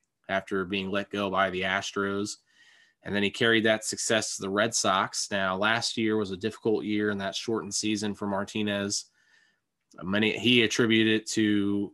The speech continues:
the lack of having video footage to analyze his at-bats during the game. Uh, the M L B did their best to bring that back into play this year for the players 'cause a lot of the guys complained about it,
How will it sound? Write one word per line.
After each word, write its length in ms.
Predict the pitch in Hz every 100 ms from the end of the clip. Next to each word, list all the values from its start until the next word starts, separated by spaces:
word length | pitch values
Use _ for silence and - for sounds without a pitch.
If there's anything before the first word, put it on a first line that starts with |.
| -
the 100 | 98
lack 360 | 104 107 107
of 100 | 101
having 540 | 107 104 98 95 98 - -
video 480 | 101 110 110 110 107
footage 560 | - 110 107 107 101 -
to 100 | 101
analyze 640 | 104 104 104 101 104 98
his 180 | 104 98
at-bats 600 | 98 92 98 98 101 -
during 320 | 101 104 98
the 60 | 90
game. 500 | 98 104 104 104 107 _ _ _ _ _ -
Uh, 260 | 92 98
the 80 | 92
M 140 | 101
L 140 | 104 104
B 240 | 104 107
did 180 | 101 98
their 140 | 101
best 360 | 95 104 101 -
to 60 | 92
bring 260 | 101 104
that 240 | 101 98 95
back 300 | 101 92 98
into 140 | 92
play 280 | - 107 101
this 220 | 101 -
year 140 | 101
for 120 | 95 101
the 60 |
players 480 | - 101 98 98 98
'cause 140 | 92
a 40 | 90
lot 220 | 92 95
of 60 | 92
the 60 |
guys 340 | 87 92 92 -
complained 480 | 92 90 101 98
about 280 | 90 92 95
it, 220 | 104 110